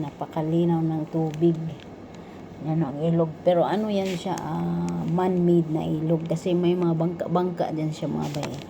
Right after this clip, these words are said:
Pero talagang malinis. Ayan. Sakay ka ng bangka dyan, may bayad. Oh.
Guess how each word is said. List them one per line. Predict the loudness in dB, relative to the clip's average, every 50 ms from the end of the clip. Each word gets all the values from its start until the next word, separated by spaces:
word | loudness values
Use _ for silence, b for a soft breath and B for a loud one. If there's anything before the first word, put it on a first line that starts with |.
| B B B B B B B
Pero | -4 -4 -2 0
talagang | 0 0 2 2 0 2
malinis. | 2 2 2 2 0 0 -2 -2 -2 -4 -8 -10 -12
Ayan. | -10 -10 -8 -8 -8 -8 -8 -8 -6 -6 -6 -6 -6
Sakay | -6 -6 -4 -2 -2 0
ka | 2 4
ng | 4 4 4 4
bangka | 4 2 0 -2 -2 -6 -6 -4
dyan, | -2 0 2 2 2
may | 2 -2 -4
bayad. | -6 -6 -4 -4 -2 0 0 -2 -2 -6 -8 -8 -8 -8 -10 -14 -16 -16 -16 -16 B B B B B B B B -14 -14 -12 -10
Oh. | -8 -8 -6 -4 -4